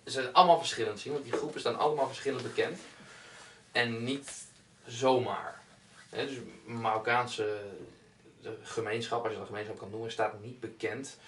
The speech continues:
om zijn streberige, eh, ouders die de kinderen motiveren om een tien voor Latijn te halen. Staan ze niet onbekend.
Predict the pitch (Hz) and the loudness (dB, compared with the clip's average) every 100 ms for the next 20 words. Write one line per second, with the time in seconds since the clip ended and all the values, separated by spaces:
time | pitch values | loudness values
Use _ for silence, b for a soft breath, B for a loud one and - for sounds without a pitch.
0 | B B B B 117 120 113 113 110 107 | B B B B 0 0 2 0 0 -8
1 | B B B - - 113 117 113 110 107 | B B B -6 0 2 4 4 4 2
2 | 110 104 104 101 B B B B - 107 | 2 0 -2 -6 B B B B -10 -6
3 | 104 101 98 98 98 92 - - _ - | -6 -6 -8 -10 -12 -14 -14 -18 _ 4
4 | 110 113 113 104 - 107 104 98 113 110 | 6 8 6 2 -2 -6 -8 -4 -4 -4
5 | 104 101 101 104 104 104 104 95 110 104 | -4 -4 -4 -6 -8 -8 -8 -6 -4 -4
6 | 101 107 104 98 113 107 107 107 - 107 | -4 -6 -6 -10 -10 -8 -4 -4 0 -2
7 | 101 98 - 98 - - - 101 101 104 | -2 -10 -14 -14 -16 -12 -8 -8 -8 -12
8 | 101 101 - 104 - | -12 -14 -12 -14 -14